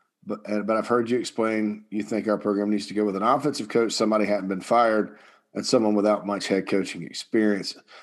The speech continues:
No, no, I, I'm gonna go, I'm gonna go drop back.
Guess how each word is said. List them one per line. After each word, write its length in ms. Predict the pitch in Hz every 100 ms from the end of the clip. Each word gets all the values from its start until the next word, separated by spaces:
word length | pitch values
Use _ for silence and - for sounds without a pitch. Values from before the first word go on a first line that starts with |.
| -
No, 400 | 139 143 123 104
no, 120 | 104
I, 320 | 98 104 113
I'm 80 | 123
gonna 140 | 151 131
go, 440 | 143 127 117 -
I'm 80 | 131
gonna 140 | 151
go 200 | 135 120
drop 400 | 107 117 120 110
back. 420 | 104 107 98 -